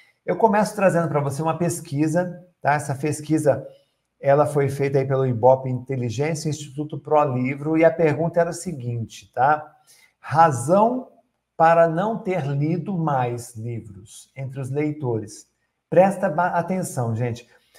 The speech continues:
Quarenta e três por cento alegou falta de tempo, mas nove por cento alegou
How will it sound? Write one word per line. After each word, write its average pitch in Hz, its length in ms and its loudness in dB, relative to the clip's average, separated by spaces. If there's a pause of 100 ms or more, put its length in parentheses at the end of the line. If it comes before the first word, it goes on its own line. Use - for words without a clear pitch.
(160)
Quarenta 202 500 4
e 214 100 6
três 185 320 -2
por 139 240 -8
cento 180 420 -6
alegou 160 320 2
falta 170 380 2
de 170 160 -4
tempo, 135 720 -6 (920)
mas 135 680 0 (280)
nove 196 500 2
por 156 260 -10
cento 170 640 -4 (300)
alegou 165 1080 2